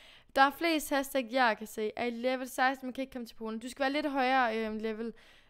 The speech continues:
øh, end level seksten til at komme til Pona. Okay, der er rigtig mange, der skriver ja. Okay, så tager vi den hvide. Jeg kan se, der er flest for ja.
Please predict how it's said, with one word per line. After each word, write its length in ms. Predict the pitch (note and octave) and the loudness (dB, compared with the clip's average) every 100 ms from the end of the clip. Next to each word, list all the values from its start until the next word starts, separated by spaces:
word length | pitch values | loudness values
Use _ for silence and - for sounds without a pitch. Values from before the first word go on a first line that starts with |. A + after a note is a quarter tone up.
| _ | _
øh, 200 | A#3+ A#3 | 0 0
end 100 | A3 | 0
level 160 | A3+ G#3 | -2 -4
seksten 420 | A3+ G3+ A3 A3+ | -2 -2 -4 -10
til 120 | - | -12
at 40 | G#3+ | -12
komme 140 | G#3+ | -12
til 120 | - | -14
Pona. 380 | - G3+ G3 G3 G#3+ - | -14 -12 -8 -8 -6 -4
Okay, 220 | C4 C#4+ | 0 2
der 60 | |
er 80 | C#4 | 2
rigtig 180 | D4 D4+ | 0 0
mange, 180 | C#4 C#4 | -2 -2
der 60 | |
skriver 300 | C#4 - C4+ | -6 -6 -4
ja. 480 | B3 G3 A3 A3+ B3 - - _ - _ _ _ _ _ _ _ _ _ _ _ - | -4 -2 2 2 0 -4 -20 _ -20 _ _ _ _ _ _ _ _ _ _ _ -2
Okay, 360 | F4 F4 E4+ F4 - - | 2 4 2 2 -10 -20
så 120 | - | -10
tager 220 | E4 E4 | -2 0
vi 60 | D#4 | 0
den 120 | D4+ | -6
hvide. 360 | D4+ D#4+ F4 F4 - - - - _ | -6 -4 -4 -6 -14 -20 -20 -20 _
Jeg 140 | D4+ C#4+ | -4 -4
kan 80 | D4+ | -4
se, 220 | D#4 C#4 | -4 -2
der 60 | |
er 60 | C4+ C#4 | -2 -2
flest 260 | C#4 C4+ | -6 -6
for 80 | C#4 | -6
ja. 280 | B3 C#4 | -4 0